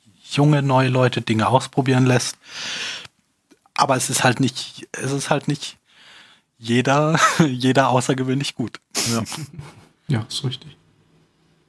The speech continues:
Speaker 2: Okay, aber wenn man, ähm, Filme mit Stil mag, der auch vielleicht so ein bisschen in Tarantino-Richtung geht, da
Speaker 1: Ja.
Speaker 2: geht's ja auch hauptsächlich um Stil, <laughs> dann kann man sich das angucken.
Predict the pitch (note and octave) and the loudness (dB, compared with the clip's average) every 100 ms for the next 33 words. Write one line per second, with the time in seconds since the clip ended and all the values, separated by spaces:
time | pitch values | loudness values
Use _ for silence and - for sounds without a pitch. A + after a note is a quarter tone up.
0 | _ _ - G3 G#3+ D#3+ G#2 - C3 D#3 | _ _ -4 -2 2 4 4 4 4 4
1 | D#3 D#3 D3 D#3 - _ _ _ _ - | 4 4 4 0 -6 _ _ _ _ 0
2 | C3+ C3+ C3+ B2+ - C#3+ D3+ C#3 C3 - | 2 2 0 0 2 4 4 4 2 0
3 | - D3 F#3 F#3+ G3 G#3 - - _ _ | 2 4 4 4 2 -2 -6 -20 _ _
4 | _ _ _ A#2 A2+ - A2 G#2+ G#2+ A2 | _ _ _ 0 2 2 0 0 0 0
5 | G2+ A2 G2+ - A2+ A2 G#2 D#3 E3+ D#3+ | 2 2 2 2 0 2 0 -2 0 0
6 | D3+ - C#3 C3+ C3+ - _ _ _ _ | -2 -2 -2 0 -2 -4 _ _ _ _
7 | - F#3+ B2+ C3 A#2 A2+ A#2 C3+ - B2+ | -20 -8 -2 0 0 -4 -2 -2 2 2
8 | A#2+ B2 A#2+ D3+ C3+ D3+ - - - - | 4 4 4 4 4 4 -2 -4 -4 -2
9 | - - - A2+ A2 D3 G3 G#3 G3 B2+ | -4 -10 -2 2 4 4 4 2 2 4
10 | C#3 D3+ D#3 F3 G#3 - A#2+ F#2+ | 4 2 2 2 2 2 2 0